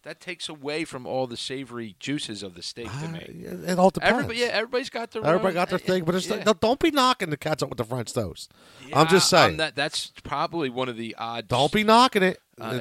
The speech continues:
Speaker 2: try
Speaker 1: yeah,
Speaker 2: it.
Speaker 1: uh,
Speaker 2: Just
Speaker 1: listen,
Speaker 2: saying.
Speaker 1: I'm not, probably not gonna try it, but
Speaker 2: <laughs> Why not?
Speaker 1: Uh, uh,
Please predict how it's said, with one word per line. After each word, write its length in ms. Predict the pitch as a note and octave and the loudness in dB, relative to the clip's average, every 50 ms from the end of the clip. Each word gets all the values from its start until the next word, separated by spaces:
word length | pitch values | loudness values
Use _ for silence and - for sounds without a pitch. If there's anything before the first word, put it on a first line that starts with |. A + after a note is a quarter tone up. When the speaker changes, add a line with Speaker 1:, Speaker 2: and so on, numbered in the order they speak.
| C3 | 2
Speaker 2:
try 320 | C3 C#3 D#3+ F3+ A3+ B3+ A#3+ | 8 10 12 12 12 12 10
Speaker 1:
yeah, 60 | A3+ | 8
Speaker 2:
it. 100 | G#3+ - - - | 6 2 -4 -12
Speaker 1:
uh, 160 | C2 C3 C#3 | -10 -8 -8
Speaker 2:
Just 100 | - C#3+ | -6 -4
Speaker 1:
listen, 200 | D3+ E3+ - C#3 | -2 -2 0 0
Speaker 2:
saying. 440 | A3 - G#3+ A3+ A3 G#3 G3 F#3 D#3 - | 2 4 6 6 6 6 4 0 -2 -6
Speaker 1:
I'm 160 | B2 C3 C#3 | -8 -8 -6
not, 240 | D3 D3+ F3 F#3 - _ _ - | -6 -8 -8 -8 -12 _ _ -12
probably 320 | - C#3+ C3+ C#3+ D3+ E3+ | -8 -6 -6 -4 -6 -4
not 180 | D#3+ D#3 D#3+ - | -4 -4 -6 -6
gonna 140 | - F3 F3+ | -6 -10 -8
try 340 | - - - C3 A#2+ A2 G#2+ | -6 -4 -2 -2 -2 -4 -8
it, 120 | A#2 - _ | -12 -14 _
but 200 | - A2+ A2 G#2 - | -10 -8 -8 -2 4
Speaker 2:
<laughs> 640 | D#3 F3 F#3+ - - - - _ _ _ _ _ - | 8 8 8 8 6 -10 -20 _ _ _ _ _ 0
Why 220 | - A#3+ A#3+ B3 | 4 6 6 6
not? 340 | A#3+ C4+ D4 D#4+ D4 - - _ _ _ _ _ _ _ _ - - - - | 4 2 0 -2 -2 -6 -8 _ _ _ _ _ _ _ _ -20 -20 -18 -14
Speaker 1:
Uh, 180 | - C#3+ C#3+ - - _ | -12 -12 -12 -12 -14 _
uh, 340 | - D3 D3 D3 - - | -20 -20 -20 -18 -16 -16